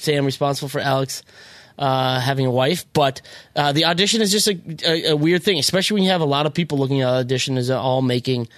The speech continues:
the decision, because some people like it, some people won't, and it's hard to say.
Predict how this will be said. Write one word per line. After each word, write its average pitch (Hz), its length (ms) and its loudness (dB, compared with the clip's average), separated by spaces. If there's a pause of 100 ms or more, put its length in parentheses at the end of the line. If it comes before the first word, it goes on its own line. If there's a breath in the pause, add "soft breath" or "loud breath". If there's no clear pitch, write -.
(220 loud breath)
the 139 80 -2
decision, 131 380 0
because 120 200 -4
some 127 140 -2
people 139 220 -2
like 151 160 0
it, 160 80 -4
some 135 140 -4
people 123 180 -6
won't, 147 260 -2 (300)
and 135 240 0
it's 131 120 -2
hard 135 160 0
to 139 60 -4
say. - 220 0